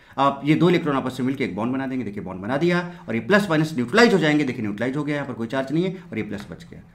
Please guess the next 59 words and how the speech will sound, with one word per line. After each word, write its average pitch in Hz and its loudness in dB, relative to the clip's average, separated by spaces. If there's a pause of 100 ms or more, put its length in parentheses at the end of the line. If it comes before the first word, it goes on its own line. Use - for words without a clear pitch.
तो 143 -6
सिंपल 185 2 (220)
एक - -6
प्लस 165 2
चार्ज, 180 4
एक 135 0
लोन 156 4
पेयर 185 2 (140)
ने 120 0
एक 104 -4
बॉन्ड 175 4
बनाया 202 6 (240)
और - -6
जहाँ 120 -2
पर 117 -2
लोन 143 0
पेयर 127 -4
था 104 -6
वहाँ 92 -6
प्लस 98 -10
आया। - -14 (280)
अब 156 2
देखो 170 2
ये 180 2
खाली 180 0
डब्बा 165 2
है 175 0
तो - -14
इसको 185 4
एक 202 6
इलेक्ट्रॉन 196 6
दिया 180 8
तो - -8
एक 156 4
इलेक्ट्रॉन 165 2
देखिए 165 2
चला 160 2
गया, 175 6
दिया 175 6
तो 214 4
माइनस 151 2
चार्ज 165 -2
आ 156 -2
गया। 160 -8 (420)
यहाँ 165 8
दो 202 10
थे 214 6
तो 190 -4
देखो 151 0
एक 139 2
बचा, 170 0 (220)
और 127 -8
चूंकि 160 -2
इलेक्ट्रॉन 165 4
गया 214 10
तो 233 4
प्लस 160 0
आ 156 0
गया। 165 -6